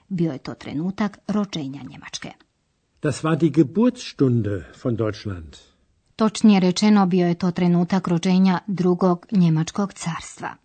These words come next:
Speaker 1: Berlin, koji je do tada bio glavni grad pruskih kraljeva, postaje glavnim gradom cijelog njemačkog carstva.
Speaker 2: Und Berlin war seit achtzehnhunderteinundsiebzig die Hauptstadt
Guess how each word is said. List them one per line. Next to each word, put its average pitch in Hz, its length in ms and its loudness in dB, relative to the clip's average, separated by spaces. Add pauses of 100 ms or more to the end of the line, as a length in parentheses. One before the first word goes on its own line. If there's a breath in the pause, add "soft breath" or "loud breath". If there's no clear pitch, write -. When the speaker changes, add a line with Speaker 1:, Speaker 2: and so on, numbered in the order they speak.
(600)
Speaker 1:
Berlin, 294 400 4
koji 220 180 0
je 185 80 -2
do 208 140 -2
tada 269 220 -2
bio 208 200 2
glavni 202 300 0
grad 185 260 -2
pruskih 202 540 -2
kraljeva, 214 540 0 (300 loud breath)
postaje 208 380 -2
glavnim 196 440 2
gradom 170 480 0
cijelog 190 600 2
njemačkog 160 460 0
carstva. - 540 -16 (480)
Speaker 2:
Und 156 180 2
Berlin 160 540 2
war 151 400 2
seit 139 280 -2
achtzehnhunderteinundsiebzig 143 1500 -2
die 151 140 2
Hauptstadt - 720 -4